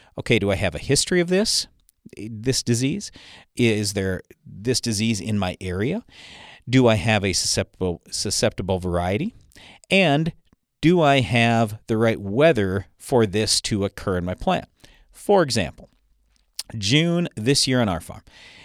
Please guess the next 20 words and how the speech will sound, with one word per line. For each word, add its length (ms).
we 100
were 100
getting 420
hundred 420
degree 300
days, 400
which 380
I'll, 260
I'll 100
just 160
tell 100
you, 80
at 80
the 60
hottest 380
point 200
in 60
the 60
year 240
here, 480